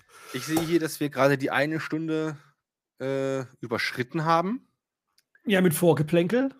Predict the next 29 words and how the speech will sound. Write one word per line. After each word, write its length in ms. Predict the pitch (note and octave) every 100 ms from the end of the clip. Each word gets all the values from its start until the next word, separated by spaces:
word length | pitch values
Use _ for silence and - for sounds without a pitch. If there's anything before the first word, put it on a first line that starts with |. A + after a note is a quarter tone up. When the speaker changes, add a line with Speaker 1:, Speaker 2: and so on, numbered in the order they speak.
| _
Speaker 1:
Genau, 180 | - C3+
mit 120 | C3
Vorgeplänkel, 540 | - D3 F3 F#3 F3+ D3+
was 120 | C#3
dann 120 | B2+
rausgeschnitten 580 | A#2 - - - D#3 C#4
wird. 100 | D3
Das 80 | A3
heißt, 200 | D3 -
wir 60 |
sind 160 | B2+ -
noch 140 | -
unter 240 | - F#3 F#3
einer 160 | D3+
Stunde 440 | C#3 - F3+ G#3 G3+
und 100 | F3+
alles 400 | - C3+ F3+ G#3+
Speaker 2:
<laughs> 120 | C4
Speaker 1:
ist, 260 | D3+ - -
äh, 720 | C#3+ C#3 C3+ C3+ C3+ C3+ C3 B2+ _ - D#3+
wunderschön. 560 | B2+ C#3+ C#3+ - G2 - _ _ _ _ - D4
Speaker 2:
Ja, 300 | - E3+ D#3+ - G#3+ -
du 140 | A3
auch. 340 | C#3 C#3+ - - _ _ _ _ _ _ - -
Speaker 1:
Ja, 280 | A#2 G#2 G2+
na, 100 | G2
wir 300 | G2+ - D#3
sowieso. 480 | A2+ F#2 E2+ D#2+ _ _ _
Speaker 2:
Ja. 460 | D3+ C3+ B2 -